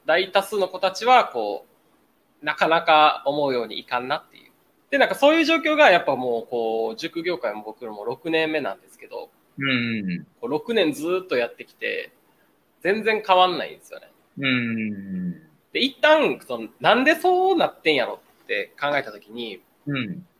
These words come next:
Speaker 1: やっぱり塾がある意味、こ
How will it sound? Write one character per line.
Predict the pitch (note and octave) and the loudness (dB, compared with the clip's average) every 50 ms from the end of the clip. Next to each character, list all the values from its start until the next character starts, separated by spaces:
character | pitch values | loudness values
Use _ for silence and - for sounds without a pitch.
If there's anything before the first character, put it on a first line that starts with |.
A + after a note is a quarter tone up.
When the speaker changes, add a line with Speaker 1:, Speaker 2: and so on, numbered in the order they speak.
| _ _ _ _ _ _ | _ _ _ _ _ _
Speaker 1:
や | - A3+ | -4 -2
っ | - | 0
ぱ | - F4+ | 2 0
り | C#4+ G3 | 0 0
塾 | - - C#4+ E4 D#4+ - C#4+ A#3 E3+ - - _ - | 0 -2 -2 -2 -2 -2 -4 -2 -4 -4 -8 _ 0
が | F3 F3+ E3+ D#3+ F3+ | 4 6 6 6 6
あ | G#3 | 6
る | G#3 G3 | 4 4
意 | D#3 | 2
味、 | B2+ A#2+ B2+ B2+ A#2+ A2+ G#2 - _ _ | 0 -2 -4 -4 -4 -4 -6 -10 _ _
こ | - A#2+ A2 G#2+ G#2 G2+ G2+ F#2 | -14 -10 -8 -6 -6 -6 -8 -8